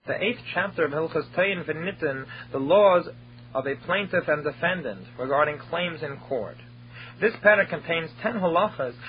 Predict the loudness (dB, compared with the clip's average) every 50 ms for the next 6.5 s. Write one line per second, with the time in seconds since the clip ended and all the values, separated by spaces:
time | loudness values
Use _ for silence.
0 | -14 -10 -8 -8 -2 2 2 2 2 0 0 0 0 2 2 2 2 2 2 0
1 | 0 -2 -2 -4 -6 0 2 2 2 4 2 -2 -2 -2 -4 -4 -6 -6 -2 0
2 | 0 0 2 0 -2 -4 -4 -6 -8 -6 -4 -4 -4 -4 -2 0 0 0 2 6
3 | 6 6 6 6 4 0 -2 -2 -4 -6 -10 -16 -16 -16 -16 -8 -6 -4 -4 -2
4 | 0 0 2 4 4 2 2 0 -2 -2 0 0 -2 -2 -2 -2 0 0 0 0
5 | -2 0 2 2 2 2 2 2 0 0 -2 -2 -2 -2 -2 -2 -6 -4 -4 -4
6 | -4 -4 -6 -12 -12 -12 -12 -12 -12 -12